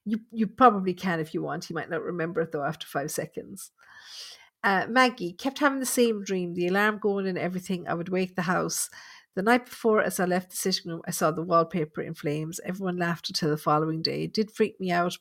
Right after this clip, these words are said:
but it's the one that stands out after all these years." Yeah, it's scary when it does happen, you know, but that's why I say not all premonitions come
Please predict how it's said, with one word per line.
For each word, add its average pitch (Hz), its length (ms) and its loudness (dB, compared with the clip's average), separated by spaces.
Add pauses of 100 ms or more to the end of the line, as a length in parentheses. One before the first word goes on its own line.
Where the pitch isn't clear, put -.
but 165 80 -8
it's 165 240 -4
the 165 100 -4
one 175 220 -2
that 175 140 -2
stands 160 320 0
out 160 200 2
after 165 300 -2
all 160 280 4
these 165 300 -4
years." 151 400 -4 (360)
Yeah, - 100 6
it's 233 180 4
scary 269 500 4
when 233 180 4
it 220 120 4
does 208 200 6
happen, 190 480 2 (320)
you 175 120 0
know, 175 140 4
but 180 160 -4
that's 240 260 6
why 233 180 8
I 214 100 6
say 196 420 6 (320)
not 254 340 8
all 247 440 8 (220)
premonitions 220 640 2
come 185 300 0